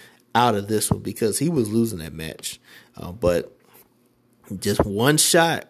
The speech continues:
that's the dangerous part about guys like Ortiz and Wilder. Just one shot can turn the whole fight <laughs> around. Uh, so, yeah, I, I, yeah. That, that's the, the story on that. And, and Canelo, Canelo's the,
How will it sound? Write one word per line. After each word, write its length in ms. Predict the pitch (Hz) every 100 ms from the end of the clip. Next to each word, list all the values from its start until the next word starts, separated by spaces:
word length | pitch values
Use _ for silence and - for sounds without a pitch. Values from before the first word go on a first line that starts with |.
| -
that's 300 | 113 117 -
the 60 |
dangerous 540 | 117 123 143 143 135 -
part 280 | - 160 143
about 340 | 131 120 110
guys 340 | 117 113 107
like 180 | 104 101
Ortiz 500 | 107 104 - 117 107
and 160 | 107 101
Wilder. 300 | 104 104 107
Just 240 | 107 101
one 380 | 104 104 117 127
shot 460 | - 139 120 107 -
can 160 | 117
turn 320 | - 120 110
the 120 | 107 98
whole 640 | - 117 123 127 123 123
fight 300 | - 113 107
<laughs> 20 |
around. 560 | 92 123 151 - 160 - - - 156 - - - - -
Uh, 320 | 107 117 113
so, 380 | 104 107 101 101 - - - - _ -
yeah, 280 | 123 98 -
I, 440 | 117 127 85 127 120
I, 80 | 127
yeah. 320 | 131 104 95 98 - - _ _ _ _ _ _ _ _ _
That, 300 | 120 117 82
that's 300 | 120 120 -
the, 380 | - 113 113 113
the 120 | 113
story 380 | 110 - 127 123
on 200 | 117 117
that. 280 | 117 120 113
And, 220 | 110 107 - - -
and 140 | 131 127
Canelo, 600 | 160 170 190 190 180 175
Canelo's 540 | 175 151 147 151 147 -
the, 480 | 135 131 131 131